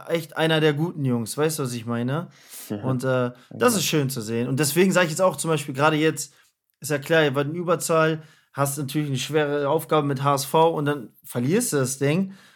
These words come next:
Speaker 1: weil du denkst,
Speaker 2: Ja,
Speaker 1: ey,
Speaker 2: und
Speaker 1: das
Speaker 2: weiß
Speaker 1: kann
Speaker 2: nicht
Speaker 1: nicht
Speaker 2: wie,
Speaker 1: sein.
Speaker 2: äh, weil
Speaker 1: Genau.
Speaker 2: wir hatten
Speaker 1: Ist doch
Speaker 2: die
Speaker 1: völlig
Speaker 2: echt
Speaker 1: normal.
Speaker 2: gut im
Speaker 1: Dann hast du mal
Speaker 2: Griff.
Speaker 1: einen Drink, Alter, dann jetzt, jetzt
Speaker 2: Das ist
Speaker 1: so,
Speaker 2: es. Dann
Speaker 1: dann
Speaker 2: redest du über das
Speaker 1: geht's
Speaker 2: Spiel
Speaker 1: wieder
Speaker 2: und
Speaker 1: weiter, ja.
Speaker 2: dann war ich halt auch drei Uhr im Bett, weißt du? Und wenn ich nach Haus gefahren wäre, hätte ich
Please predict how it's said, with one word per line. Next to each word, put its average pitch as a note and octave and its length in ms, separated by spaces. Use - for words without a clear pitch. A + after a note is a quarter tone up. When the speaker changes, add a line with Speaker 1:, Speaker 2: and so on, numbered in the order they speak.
Speaker 1:
weil C3+ 120
du C#3 60
denkst, C#3+ 260
Speaker 2:
Ja, C#3 60
Speaker 1:
ey, C3 60
Speaker 2:
und C#3 80
Speaker 1:
das B2 80
Speaker 2:
weiß C#3 240
Speaker 1:
kann D3 100
Speaker 2:
nicht C#3+ 140
Speaker 1:
nicht B2+ 80
Speaker 2:
wie, C#3 40
Speaker 1:
sein. D#3+ 180
Speaker 2:
äh, A2 440
weil A#2+ 100
Speaker 1:
Genau. D3+ 120
Speaker 2:
wir D#3+ 120
hatten D3+ 400
Speaker 1:
Ist - 140
doch C3+ 100
Speaker 2:
die C3 80
Speaker 1:
völlig D3 160
Speaker 2:
echt C#3+ 80
Speaker 1:
normal. C#3+ 300
Speaker 2:
gut D#3+ 60
im C#3+ 60
Speaker 1:
Dann C3+ 100
hast B2 60
du C3 120
mal - 20
Speaker 2:
Griff. C#3+ 80
Speaker 1:
einen A#2 180
Drink, F3+ 260
Alter, D#3 320
dann D3+ 220
jetzt, C#3+ 320
jetzt C#3 360
Speaker 2:
Das A2+ 180
ist A#2 160
Speaker 1:
so, A#2+ 120
Speaker 2:
es. D#3+ 140
Dann A#2+ 120
Speaker 1:
dann - 100
Speaker 2:
redest D3 300
du C#3+ 60
über C3+ 160
das B2 140
Speaker 1:
geht's C#3 140
Speaker 2:
Spiel D3+ 120
Speaker 1:
wieder D3 100
Speaker 2:
und C3 140
Speaker 1:
weiter, A#2 240
ja. B2 180
Speaker 2:
dann C3 160
war C3 120
ich C#3 100
halt C#3 140
auch C#3+ 360
drei B2 280
Uhr A#2 200
im G#2+ 140
Bett, G#2+ 180
weißt A#2+ 260
du? B2 100
Und A#2+ 160
wenn B2+ 120
ich C3 100
nach B2+ 160
Haus E3 240
gefahren C3 400
wäre, C#3 160
hätte C#3 200
ich - 260